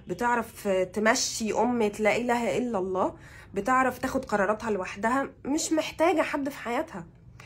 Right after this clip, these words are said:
بيحس، الراجل بيحس إنها، طب هي محتاجة مني إيه بقى؟ هي بتشتغل وبتنزل ومعتمدة على نفسها ومسؤولة من نفسها، قراراتها كلها بتاخدها بنفسها، أنا دوري إيه في حياتها؟ فبيخافوا،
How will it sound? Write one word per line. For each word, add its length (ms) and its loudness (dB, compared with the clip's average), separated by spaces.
بيحس، 520 -2
الراجل 300 2
بيحس 420 -2
إنها، 400 2
طب 160 -6
هي 140 2
محتاجة 300 0
مني 260 2
إيه 60 0
بقى؟ 220 2
هي 260 2
بتشتغل 600 -4
وبتنزل 580 -2
ومعتمدة 640 2
على 180 2
نفسها 340 -6
ومسؤولة 1500 2
من 200 4
نفسها، 560 0
قراراتها 480 2
كلها 260 -2
بتاخدها 400 -2
بنفسها، 560 -6
أنا 180 6
دوري 300 2
إيه 240 0
في 260 -14
حياتها؟ 400 -4
فبيخافوا، 580 2